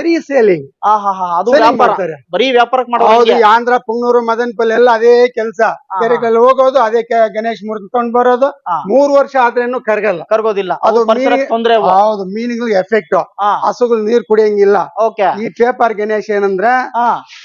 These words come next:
Speaker 1: ನಾವು ಇಲ್ಲಿ ನೋಡಿ ಪ್ರತಿಯೊಂದು ಗಣೇಶ ಇದು ಕವರ್ ಹಾಕಿದೆ. ಏನ್ ಗೊತ್ತಾ?
Speaker 2: ಹಾ.
Speaker 1: ಸ್ವಲ್ಪ ಮಳೆ ಬಂದ್ರೆ ಸಾಕು.
Speaker 2: ಓಹೋಹೋ.
Speaker 1: ಒಂಚೂರ್ ಮಳೆ ಬಿದ್ರೆ
Speaker 2: ಹಾ.
Speaker 1: ಆ ಗಣೇಶ ಮೂರ್ತಿ
Speaker 2: ಕರ್ಗೋಗ್ತದೆ.
Speaker 1: ಎಲ್ಲ ಕರ್ಗೋಗುತ್ತೆ. ಇನ್ನೊಂದ್ ಏನಂದ್ರೆ
Speaker 2: ಹಾ.
Speaker 1: ಇಲ್ಲಿ ನೋಡಿ ಡಿಫೆಂಡ್.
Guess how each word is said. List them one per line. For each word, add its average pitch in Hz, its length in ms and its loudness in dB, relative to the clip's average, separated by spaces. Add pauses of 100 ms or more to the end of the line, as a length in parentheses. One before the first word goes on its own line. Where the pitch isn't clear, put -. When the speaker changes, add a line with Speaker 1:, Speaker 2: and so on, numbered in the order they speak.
(100)
Speaker 1:
ನಾವು 220 240 2
ಇಲ್ಲಿ 220 140 0
ನೋಡಿ 247 180 -2
ಪ್ರತಿಯೊಂದು 240 920 0
ಗಣೇಶ 233 400 -4
ಇದು 226 280 -2
ಕವರ್ 233 280 0
ಹಾಕಿದೆ. 214 300 -2
ಏನ್ 240 160 -2
ಗೊತ್ತಾ? 220 380 2
Speaker 2:
ಹಾ. 190 440 -2
Speaker 1:
ಸ್ವಲ್ಪ 311 460 2
ಮಳೆ 247 280 2
ಬಂದ್ರೆ 214 340 -2
ಸಾಕು. 185 600 -2
Speaker 2:
ಓಹೋಹೋ. 180 320 -2
Speaker 1:
ಒಂಚೂರ್ 269 480 -2
ಮಳೆ 247 260 2
ಬಿದ್ರೆ 190 320 -4
Speaker 2:
ಹಾ. 196 600 -2
Speaker 1:
ಆ 240 100 0
ಗಣೇಶ 233 340 -6 (120)
ಮೂರ್ತಿ 214 280 -2 (400)
Speaker 2:
ಕರ್ಗೋಗ್ತದೆ. 220 420 0
Speaker 1:
ಎಲ್ಲ 254 160 2
ಕರ್ಗೋಗುತ್ತೆ. 226 600 -4
ಇನ್ನೊಂದ್ 262 300 -2
ಏನಂದ್ರೆ 220 420 0
Speaker 2:
ಹಾ. 247 420 -2
Speaker 1:
ಇಲ್ಲಿ 254 140 0
ನೋಡಿ 262 240 -2
ಡಿಫೆಂಡ್. 233 420 -2